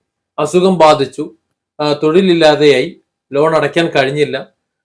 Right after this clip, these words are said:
ആ, ഒരു പരിധിവരെ ലോൺ അടച്ചു, ബാക്കി അടയ്ക്കാൻ കഴിഞ്ഞില്ല. പക്ഷെ പിന്നീട് പലിശയും പലിശയുടെ പലിശയുമായി കൂടി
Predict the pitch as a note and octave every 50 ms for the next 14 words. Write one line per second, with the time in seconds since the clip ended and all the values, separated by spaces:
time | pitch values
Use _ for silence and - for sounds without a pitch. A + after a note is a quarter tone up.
0 | _ _ - - G#3 G#3+ A3 G#3+ G#3+ A#3 - G#3+ F#3+ F#3 G3 G3 A#3 A3 A3 G#3+
1 | G#3+ G3+ F#3+ F#3 F#3 F3+ F3+ E3+ E3 - F3+ E3 E3 D#3+ E3 E3 E3+ D#3 D3 C#3+
2 | - D#3 D#3 C#3+ D3 C3+ B2+ C3 C#3 C#3+ D#3+ D#3+ - D#3 - F#3+ F#3+ F#3+ - F3+
3 | E3 E3 E3 E3 E3 E3 D#3 D3 C#3+ C#3 - C#3+ C#3+ D3 C#3+ C#3+ C#3+ C3+ C3 -
4 | D3+ C#3+ C#3+ C3+ C#3 C3 B2+ B2 - C3+ C3+ C3+ C3+ B2+ - - B2 B2 B2 C3
5 | E3